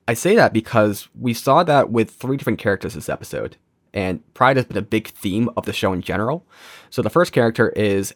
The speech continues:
Hank, we saw a lot of pride with, which we'll get to. Um, we saw Walt. And I think we see Jesse's pride here too.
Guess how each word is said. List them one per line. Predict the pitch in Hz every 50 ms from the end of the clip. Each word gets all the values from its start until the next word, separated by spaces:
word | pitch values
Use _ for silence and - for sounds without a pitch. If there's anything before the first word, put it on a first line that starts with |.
| _ -
Hank, | - - 92 110 185 - - - - _ _ _
we | - 113
saw | - 113 104
a | 110
lot | 110 110 104
of | -
pride | - 90 87 95
with, | 87 - -
which | - 107 -
we'll | - 98
get | 101 87 -
to. | - 90 98 127 - _ _ _ _ _ _
Um, | - 104 98
we | 95 110
saw | - 117 101 90
Walt. | 104 110 127 123 95 87 85 - - _ _ _ _ _ _ _ _ _
And | - 113
I |
think | 117 - 151 -
we | -
see | - - 165
Jesse's | 135 110 - 123 - - - 110 - -
pride | - 107 90 78 107
here | 110 110 95 80
too. | - - - - 175 113 60 62 69